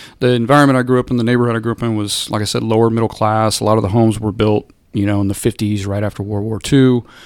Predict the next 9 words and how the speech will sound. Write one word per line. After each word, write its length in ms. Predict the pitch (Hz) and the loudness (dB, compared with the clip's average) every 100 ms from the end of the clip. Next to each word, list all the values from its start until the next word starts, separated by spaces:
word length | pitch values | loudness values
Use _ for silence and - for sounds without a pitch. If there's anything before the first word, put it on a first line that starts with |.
| - - - _ - | -20 -20 -20 _ -6
Um, 540 | 104 104 104 101 92 | -2 -2 -2 -2 -4
so 140 | - | -2
they 80 | 113 | 0
weren't 260 | 110 113 - | 2 0 0
great 240 | 107 107 | 0 -2
quality, 800 | - 104 101 104 101 104 98 98 - - | -2 0 2 2 0 0 -4 -8 -18 -12
um, 580 | 101 95 98 98 113 123 - - | -8 -6 -8 -8 -10 -14 -12 -8
you 80 | |
know, 280 | 98 101 104 | -6 -6 -8